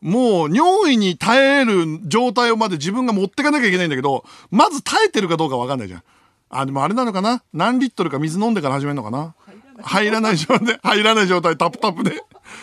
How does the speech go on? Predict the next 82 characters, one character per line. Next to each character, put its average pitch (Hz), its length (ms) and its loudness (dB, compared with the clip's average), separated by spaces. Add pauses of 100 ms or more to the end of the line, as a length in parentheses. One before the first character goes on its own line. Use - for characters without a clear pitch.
(260)
で、 190 60 0
お 202 120 2
し - 200 0
っ - 40 -20
こ 302 100 2
我 214 140 4
慢 202 160 2
し - 40 -6
て 196 80 0
る 165 80 2
状 175 220 2
態 180 180 2
っ - 40 -4
て 165 100 -8
さ、 180 160 0
や 143 120 0
っ - 40 -10
ぱ 147 100 -6
さ、 139 360 -2 (320)
何 175 280 2
も 311 120 4
う - 20 4
ま 311 140 4
く 202 60 0
な 156 100 0
い - 20 -2
よ 110 80 -6
ね。 127 200 -8 (480)
う - 60 -4
ん。 151 300 0 (220)
あ 208 260 2
と、 165 240 -2 (400)
そ 127 340 -4 (120)
う。 185 40 -4 (360)
<laughs> - 480 -20
ド 269 200 2
ン - 40 -2
食 339 200 4
え 453 100 4
る？ 202 280 -2
タ 220 140 -2
プ - 80 -8
タ 196 120 2
プ 202 80 -2
の 196 100 2
状 196 180 2
態 185 160 0
で。 185 120 0
っ - 40 -14 (540)
て 254 80 0
い 294 40 4
う - 20 2
の 233 120 4
と、 165 360 0 (240)
あ 240 100 0
と - 100 -4
俺 196 140 -2
ち - 80 -6
ょ 392 40 -4
っ - 20 -20
と - 100 -6
や 185 80 0
っ 160 60 -10
ぱ 160 120 -4 (140)
お 151 80 -10
し 339 160 -6
っ - 40 -20
こ - 100 -4
で 151 60 -2
毎 156 200 -4
回 170 140 -2
疑 170 100 -2
問 185 140 2
に 180 60 2
思 190 140 4
う 190 40 2
こ 156 80 0
と 117 140 -2
あ 110 40 -4
ん 104 40 -6
の。 98 160 -4
朝。 - 260 -4